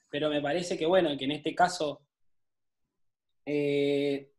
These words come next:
que lo sabemos todos, o sea, eh, lo decía el otro día en una nota un chico que,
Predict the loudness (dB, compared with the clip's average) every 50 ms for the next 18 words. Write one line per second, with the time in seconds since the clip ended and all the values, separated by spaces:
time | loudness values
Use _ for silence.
0 | _ _ _ _ _ _ _ _ _ _ _ _ _ _ _ _ _ _ -20 -20
1 | -20 -20 -20 -18 -10 -8 -6 -4 -2 -2 0 4 4 6 6 6 4 0 0 4
2 | 4 6 6 6 4 0 0 0 0 0 0 -4 -12 -16 -16 -16 -16 -16 -18 -18
3 | -18 _ -8 -2 -2 -2 0 0 0 0 2 2 2 0 2 0 2 4 4 4
4 | 4 4 2 2 2 0 0 0 -2 -4 -6 -6 -4 -6 -6 -2 -2 0 0 0
5 | -2 -2 -4 -8 -18